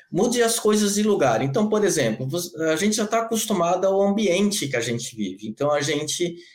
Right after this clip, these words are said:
já sabe onde estão as coisas. Se a gente entra no nosso escritório, por exemplo, já sabe onde tá tudo. Se eu fechar os olhos, eu consigo tatear e saber onde estão as coisas. Mas vamos pensar que eu mudei a ordem das coisas, né?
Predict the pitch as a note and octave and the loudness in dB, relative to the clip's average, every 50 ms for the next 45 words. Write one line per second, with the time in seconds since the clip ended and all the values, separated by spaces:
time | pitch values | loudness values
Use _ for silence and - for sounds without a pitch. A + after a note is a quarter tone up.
0 | _ _ _ - C3 F3 E3 - - F#3+ F3+ F3 E3+ E3 D3+ C#3+ C#3 - - C3+ | _ _ _ -2 -2 0 0 0 0 0 0 2 2 2 2 0 -2 -2 0 0
1 | C3+ C3+ - - B2 A2 G2 G2 G2+ - C3 B2 B2+ D#3 D#3+ D#3 E3 D#3 D#3+ - | 0 0 0 0 -2 -2 0 0 -2 -2 -2 0 0 0 0 0 0 -2 -2 -2
2 | D3+ C#3+ C#3 C3+ B2 A#2+ - - B2 - - - A#2+ - - C3+ B2 A#2+ A#2 A2 | -2 0 2 2 2 0 -2 -2 -4 -4 -4 -4 -6 0 0 2 2 2 0 0
3 | - A2 G#2 G#2 A2+ D3 D#3+ F3 E3 - C#3+ C#3 E3+ F#3 F#3 - D3 C#3+ D3 D3+ | -2 -2 0 0 0 0 0 0 0 0 0 0 0 0 0 0 -2 0 0 0
4 | D#3 D#3 E3 - F#3+ G#3+ - - F3+ D#3+ B2+ C3 - C#3 C#3 C#3 D#3 D3+ - - | -2 -2 -2 -2 -4 -4 0 0 2 2 2 2 0 0 0 0 -2 -2 0 0
5 | C#3+ D3 D#3+ D#3 D#3 D3 D#3 E3 F3 F3+ G3 G3 G3 - G#3 G#3 - G#3 G#3+ A3 | 2 2 2 2 2 2 2 2 2 0 0 -2 0 -2 -2 -2 0 0 0 -2
6 | G#3 - D#3 D#3 C#3 - - D3+ C3+ C3 C#3 C3+ C#3 - - - _ _ - E3+ | -2 0 0 0 0 -2 0 0 0 2 0 -2 -4 -10 -16 -20 _ _ -4 -2
7 | - - F#3+ E3+ E3+ F3+ F#3 F#3 F3+ D#3+ D3 C#3 - C#3+ C3 B2 A#2+ - - A2+ | 0 0 0 2 2 2 4 4 2 2 0 -2 0 0 0 0 0 -2 -2 -2
8 | G2 F2+ F2+ - - - - _ - - - D3 - - _ - D#3+ F3+ G#3+ C4 | -4 -4 -4 -8 -10 -10 -10 _ -20 -20 -20 -20 -20 -20 _ -2 0 2 2 2
9 | C4+ C4+ C4 A#3+ A3 - A3 G#3+ G#3+ - - G#3 G3+ G3 G3 - _ _ _ _ | 2 2 2 0 2 2 0 0 0 0 2 2 2 2 -2 -8 _ _ _ _
10 | _ _ E3 F3+ G#3 G#3+ - F#3 F#3 F3+ D#3+ D3+ D3 C#3 C#3 C3 B2+ A#2+ A2+ G#2 | _ _ 0 0 2 2 2 4 4 4 4 6 6 6 6 6 6 4 2 2
11 | G2 A2 G#2+ G#2+ A2 A2+ A#2+ B2 - - - A2 G2+ F2+ - - - - - - | 2 2 2 2 2 0 0 -2 -2 -4 -2 -2 -2 -2 -4 -8 -10 -10 -10 -6
12 | G#2+ G#2+ A#2+ C#3 C3+ - - | -4 -2 -2 -2 -2 -6 -10